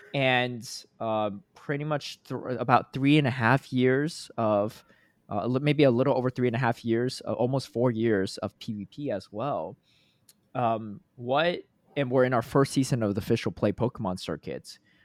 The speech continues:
What is your hopes and dreams for this game, or maybe expectations or, you know, predictions for the future? I remember specifically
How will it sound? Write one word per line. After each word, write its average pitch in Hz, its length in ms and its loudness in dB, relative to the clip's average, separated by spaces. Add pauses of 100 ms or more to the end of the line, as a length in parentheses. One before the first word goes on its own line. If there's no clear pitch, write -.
(200)
What 123 380 4
is 113 760 0 (240)
your 120 360 0
hopes 131 380 -4
and 113 140 -6
dreams 113 480 -6
for 110 240 -4
this 98 160 -8
game, 98 460 -4
or 95 40 -4
maybe 95 380 -4 (100)
expectations 101 840 -8
or, 87 420 -8 (140)
you 113 100 -12
know, 95 100 -10
predictions 107 600 -12
for - 120 -16
the 90 100 -12
future? 110 640 -4 (260)
I 131 140 10
remember 170 680 2
specifically 120 880 -10